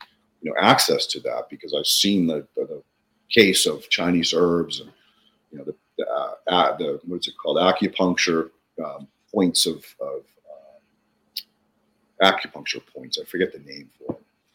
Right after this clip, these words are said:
And so, yeah, they brought me in there. Uh, Pauline started me first. Uh, she was doing, like, Reiki on my back. And dude, like,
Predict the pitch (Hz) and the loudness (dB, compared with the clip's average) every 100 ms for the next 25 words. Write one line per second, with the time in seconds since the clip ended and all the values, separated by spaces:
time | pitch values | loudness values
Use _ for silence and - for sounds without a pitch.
0 | _ _ _ _ 107 104 98 - - - | _ _ _ _ 4 6 6 6 8 10
1 | 494 95 85 - _ - 120 160 90 92 | 10 6 2 -2 _ 6 10 10 8 8
2 | 107 110 110 104 107 107 101 101 98 95 | 8 8 8 6 6 6 4 4 4 2
3 | - 80 73 - - 98 110 110 104 90 | -4 -10 -10 -6 4 6 6 6 4 2
4 | - 101 98 98 95 87 _ _ _ _ | 4 6 6 6 2 -4 _ _ _ _
5 | _ 92 95 90 - - 107 104 104 - | _ -2 0 0 -2 4 6 8 4 0
6 | - - 80 78 104 92 87 90 82 85 | -6 -6 -4 0 0 -2 -4 -4 -4 -4
7 | 80 - 98 131 - 64 - _ _ _ | -6 2 4 4 2 -14 -20 _ _ _
8 | _ _ - 82 80 78 95 135 - - | _ _ -10 -6 -2 0 4 4 2 -2
9 | - - - 139 123 - 110 | -8 -10 4 6 6 2 -10